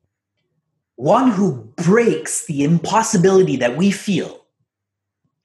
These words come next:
to live virtuously or noble in a noble way, to live truthfully, to live in tune with existence, we need such a relationship to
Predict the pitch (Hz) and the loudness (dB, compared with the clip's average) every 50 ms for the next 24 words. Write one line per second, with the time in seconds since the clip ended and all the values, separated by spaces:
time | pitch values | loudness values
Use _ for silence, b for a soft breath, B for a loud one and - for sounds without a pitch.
0 | _ _ _ - - 139 139 147 175 226 285 285 220 165 139 135 180 185 180 185 | _ _ _ -12 -10 -6 -2 0 2 2 2 2 2 0 0 2 2 2 2 0
1 | - - 127 107 - - - 110 98 - 139 143 143 143 147 156 156 147 131 120 | -6 -8 -8 -10 -10 -12 -12 -12 -8 -4 -4 -2 -2 -2 -2 -2 -2 -4 -4 -6
2 | 101 120 - - _ _ _ _ _ _ _ _ _ 139 135 143 135 143 151 147 | -8 -10 -12 -16 _ _ _ _ _ _ _ _ _ -8 -8 -4 -2 0 0 0
3 | 147 135 113 98 92 - - - _ _ _ _ _ _ _ _ _ _ _ _ | 0 -2 -4 -6 -8 -12 -16 -20 _ _ _ _ _ _ _ _ _ _ _ _
4 | _ _ _ _ _ _ _ _ _ _ _ _ _ _ _ - 160 165 196 247 | _ _ _ _ _ _ _ _ _ _ _ _ _ _ _ -6 -2 0 0 0
5 | 233 175 - - - - - 240 220 - - - - 123 110 104 - - 165 143 | 0 -2 -4 -6 -4 -2 -2 -2 -2 -2 -4 -8 -12 -12 -12 -12 -10 -8 -6 -4
6 | 143 160 208 247 254 208 226 190 185 185 - - 226 226 220 202 185 190 - 127 | -2 -2 -2 -2 0 0 0 0 -2 -2 -4 -4 -4 -2 -2 -2 -4 -4 -6 -8
7 | 123 113 123 170 180 - - - - 95 95 - _ - - - - _ _ _ | -10 -8 -6 -4 -4 -4 -6 -10 -12 -16 -20 -20 _ -20 -20 -20 -20 _ _ _
8 | _ _ _ _ _ _ _ _ _ _ - 120 127 151 170 180 170 156 151 156 | _ _ _ _ _ _ _ _ _ _ -14 -8 -4 -2 0 0 0 0 0 2
9 | 170 185 202 233 254 285 294 254 175 - 101 104 143 180 226 262 262 - - - | 4 6 6 6 6 4 2 2 0 -4 -6 -10 -8 -6 -6 -6 -8 -10 -16 -20
10 | _ _ _ _ _ _ - - - - - - 208 208 - - 214 196 185 175 | _ _ _ _ _ _ -14 -12 -10 -8 -6 -6 -6 -6 -4 -4 -2 -2 -2 -2
11 | 151 147 151 156 156 - - 143 127 - - 101 95 - - _ _ _ _ _ | -2 -2 -4 -4 -4 -6 -8 -10 -12 -12 -14 -16 -16 -18 -20 _ _ _ _ _
12 | _ _ _ _ _ _ _ _ - - 247 | _ _ _ _ _ _ _ _ -20 -18 -18